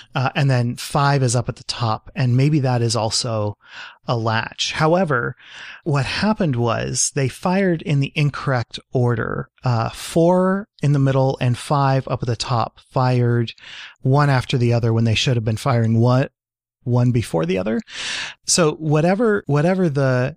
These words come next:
the mechanism up at the top is, it's interesting that it is time dependent. It has to fire presumably before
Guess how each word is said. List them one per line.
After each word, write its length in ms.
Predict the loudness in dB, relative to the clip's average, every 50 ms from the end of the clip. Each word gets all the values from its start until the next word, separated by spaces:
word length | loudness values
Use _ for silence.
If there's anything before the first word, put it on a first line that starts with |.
| _ _ _
the 140 | -2 0 0
mechanism 680 | 0 0 0 2 0 0 0 0 0 0 0 -2 -2
up 160 | -2 -4 -2 -2
at 80 | -4
the 80 | -4 -4
top 460 | -6 -8 -6 -2 0 0 0 0 -4 -4 -4
is, 580 | -2 0 0 -2 -2 -2 -2 -2 -2 -2 -4 -6 -12 -20 -20 -20 -20 -20 -20 -6
it's 240 | _ -4 -2 -2 -4 -6 _
interesting 1000 | -2 0 0 0 0 0 0 0 0 0 2 2 2 2 2 0 0 0 -2 -4 -6 _ _ -20 -20 -20 -20 -20 -20 _ -4
that 440 | -2 0 2 2 2 2 0 -2 -6 _
it 240 | _ -2 -2 -2 -2 _
is 760 | _ 0 2 2 2 2 2 2 0 0 0 -2 -2 -4 -8 _ _ -8
time 420 | -6 -2 0 0 2 2 2 2
dependent. 540 | 0 0 -4 -4 -2 -2 0 -2 -2 -4 -4
It 100 | -6 -4
has 340 | -2 -2 0 0 0 0 -2
to 100 | -4 -4
fire 720 | -8 -4 -2 -2 0 2 2 2 2 2 0 -2 -4 -6 -10 _ _ _ _ _ _ _ _ _ _ _ _ _ _ _
presumably 460 | -2 0 2 2 2 2 4 2 2
before 1000 | 2 0 -2 -4 -4 -8 -10 -2 0 2 2 4 2 2 2 0 0 -2 -4 -8